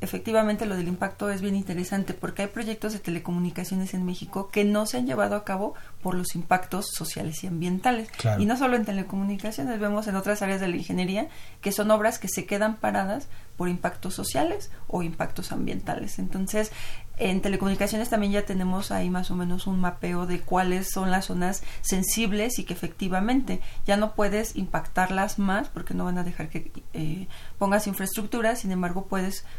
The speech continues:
Speaker 1: utilizar infraestructura que ya existe para, eh, proveer servicios de telecomunicaciones, que sería la idea, ¿no?
Speaker 2: Claro.
Speaker 1: Ujú.
Speaker 2: ¿Qué, qué tipo de datos
Speaker 1: Así es.
Speaker 2: se pueden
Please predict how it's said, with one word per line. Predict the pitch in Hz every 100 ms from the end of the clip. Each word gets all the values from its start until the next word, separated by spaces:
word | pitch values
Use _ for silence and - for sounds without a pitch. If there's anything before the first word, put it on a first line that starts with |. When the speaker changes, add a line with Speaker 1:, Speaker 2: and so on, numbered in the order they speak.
| -
Speaker 1:
utilizar | - - 202 196 190 180
infraestructura | 190 - 147 160 - 196 226
que | 226
ya |
existe | 226 - 220 240 247 -
para, | 196 202 226 285 - - - -
eh, | 175 175
proveer | 160 180 180 185
servicios | 190 175 170 175 170
de | 156
telecomunicaciones, | - 156 - 165 160 180 196 208 202 202
que | -
sería | 170 175 170
la | 175
idea, | 170 170 165 -
¿no? | 233 -
Speaker 2:
Claro. | - 123 - 208
Speaker 1:
Ujú. | 214 220
Speaker 2:
¿Qué, | 208 -
qué | 202
tipo | - 196 226
de | 180 101
datos | 120 - 170 -
Speaker 1:
Así | 190 - - - -
es. | -
Speaker 2:
se | 123
pueden | - 131 131 131 131